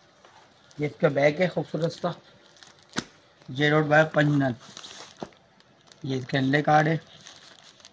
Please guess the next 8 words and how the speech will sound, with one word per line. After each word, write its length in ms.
बहुत 180
ही 80
बेहतरीन 480
stock 320
है, 100
ये 80
check 220
करें। 220